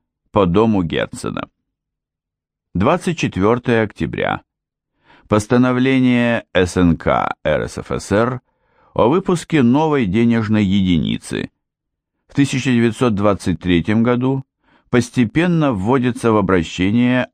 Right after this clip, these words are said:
обеспеченный золотым запасом червонец. Шестнадцатое октября.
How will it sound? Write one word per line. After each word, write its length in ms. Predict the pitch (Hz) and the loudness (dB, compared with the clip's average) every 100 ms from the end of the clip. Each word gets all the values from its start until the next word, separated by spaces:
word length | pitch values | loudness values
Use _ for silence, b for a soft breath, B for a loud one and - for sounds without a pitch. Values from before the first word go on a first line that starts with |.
| _ | _
обеспеченный 1080 | 98 101 107 - 117 113 107 104 101 104 78 | -2 0 -2 -2 -2 -2 0 0 2 2 0
золотым 560 | 85 87 82 - 90 | 0 0 0 0 0
запасом 720 | 76 76 - 87 113 135 139 - _ _ _ _ | 2 -2 0 0 0 0 -2 -4 _ _ _ _
червонец. 840 | 123 123 78 73 73 78 - - _ _ _ _ _ _ _ _ _ _ - | 0 0 0 0 0 -2 -4 -16 _ _ _ _ _ _ _ _ _ _ -4
Шестнадцатое 920 | 131 120 127 139 135 135 - 127 120 | -2 0 0 0 -2 -4 0 0 0
октября. 560 | - 104 71 - - | -2 -4 -2 -6 -6